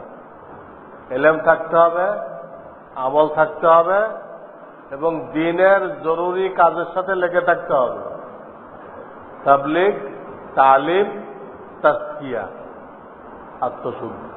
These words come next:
এই যে জুব্বা দেখলেন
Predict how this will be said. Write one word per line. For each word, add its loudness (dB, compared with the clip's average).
এই 4
যে 8
জুব্বা 4
দেখলেন 0